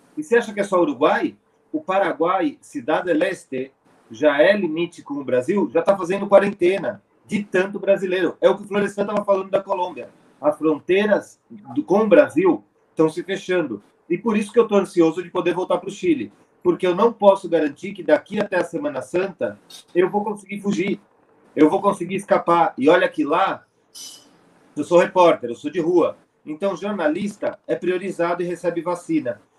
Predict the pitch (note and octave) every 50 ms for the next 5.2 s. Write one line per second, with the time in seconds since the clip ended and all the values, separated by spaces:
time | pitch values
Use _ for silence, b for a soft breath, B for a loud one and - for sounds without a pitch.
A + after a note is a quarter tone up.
0 | _ _ _ - C#4+ C4+ - A3 G3+ F#3+ F3+ D#3+ D3 D3+ C#3+ - - G#3+ G#3 F3+
1 | E3 D#3+ - - F#3+ F#3 G3+ G#3+ G3+ D#3+ A3+ A#3+ - G#3+ G3+ G3 F#3 F3 F3 D#3+
2 | - - E3+ E3+ D3+ C#3 C3+ - - - G#3 F#3+ D3+ B2 - _ b b b b
3 | _ E3 F#3 G#3+ A3+ - A3+ G#3+ G3 - G3+ G3 F#3 F3 E3+ D3+ - F3+ E3 E3+
4 | F3 F3+ F3 D#3+ E3 D#3 - E3+ D#3+ D#3 D3+ - D#3+ D3 D3+ D#3 D#3 D3 C#3 C3+
5 | B2+ B2+ B2 A#2